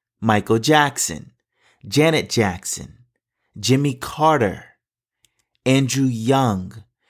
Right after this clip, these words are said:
Bill Withers, Jimmy Jam and Terry Lewis, Muhammad Ali, Hank Aaron, Jim Brown. I can continue for a whole nother three minutes,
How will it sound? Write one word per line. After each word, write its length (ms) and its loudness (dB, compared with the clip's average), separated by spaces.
Bill 360 4
Withers, 720 -2
Jimmy 400 0
Jam 600 2
and 140 0
Terry 340 0
Lewis, 400 0
Muhammad 480 2
Ali, 420 2
Hank 440 -4
Aaron, 600 2
Jim 480 0
Brown. 540 0
I 140 0
can 160 0
continue 560 0
for 260 0
a 40 0
whole 340 4
nother 340 0
three 260 0
minutes, 600 -2